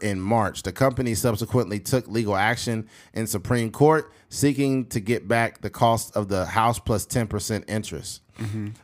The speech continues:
Speaker 1: Uh, the action was successful by default, as neither Miss Ga-, uh, Gaganagori, whatever, nor her legal representative attended the court or lodged a defense. Um, here's my thing, man.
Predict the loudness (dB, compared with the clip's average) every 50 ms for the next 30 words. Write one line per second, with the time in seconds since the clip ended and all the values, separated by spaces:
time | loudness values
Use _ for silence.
0 | _ 0 2 2 2 2 2 0 2 4 4 4 4 4 2 2 2 2 0 0
1 | 0 -2 -6 -6 -8 -8 -2 -2 0 2 4 4 4 4 4 4 4 2 2 4
2 | 6 4 4 6 4 0 0 4 6 6 8 6 6 2 -2 -8 -18 -20 -2 2
3 | 4 4 4 4 4 4 4 4 4 4 2 4 2 2 0 0 -4 -8 -12 -4
4 | -2 0 0 0 -2 -2 -2 -2 -2 0 2 4 4 4 4 2 0 -2 2 4
5 | 4 6 6 6 4 4 4 4 4 4 4 2 0 2 2 4 4 6 6 6
6 | 6 4 4 4 2 2 2 2 4 4 4 4 4 2 2 0 0 0 2 2
7 | 0 -2 -2 0 0 0 2 0 -2 -2 -6 -8 -4 2 4 4 4 4 2 -2
8 | -8 -18 -20 -20 _ _ _ 0 0 2 2 4 4 4 4 4 2 0 -6 -10
9 | -8 -4 -2 0 0 0 0 -2 -4 -4 -6 -6 -6 -4 -2 -2 -2 -2 -4 -6
10 | -10 -12 -12 -12 -14 -18 _ _ _ _ _ _ _ _ _ _ _ _ _ _
11 | _ _ _ -2 0 2 2 2 0 0 2 2 2 4 2 2 0 -2 -2 -2
12 | -4 -4 -4 -4 -4 -4 -4 -2 -2 -2 -4 -4 -6